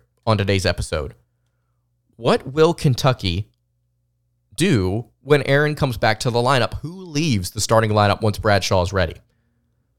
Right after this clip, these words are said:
Before I dive into that, I want to tell you guys about our friends over at Prize Picks. It's the best way to play daily fantasy sports. It's you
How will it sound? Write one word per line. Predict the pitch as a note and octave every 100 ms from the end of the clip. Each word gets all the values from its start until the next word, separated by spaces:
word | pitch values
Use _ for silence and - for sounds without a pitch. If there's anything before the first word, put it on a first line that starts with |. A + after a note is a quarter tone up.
| -
Before | C#3 F#3
I | G3
dive | D#3+ C#3+ C3
into | A#2+ G#2+
that, | F#2+ E2 - _ _ _ _ _ -
I |
want | A#2
to | D3
tell | D3+
you | C#3
guys | B2+ A#2
about | A2+ G2+
our | G2
friends | - F2 F2 -
over | A2+ G2 G#2 -
at | F2+ -
Prize | A2 G2+ F#2+
Picks. | F#2+ - - - _ _ _ _
It's | A#2 A#2
the | -
best | G#2 - B2 C3 -
way | G#2 G2+ G2
to |
play | F#2+ - F#2+
daily | F#2+ F#2+ G2
fantasy | G2 G2 F#2 F#2+
sports. | - G2 D#2 - - - _ -
It's | F#2+ -
you | A2 F#3+ G#3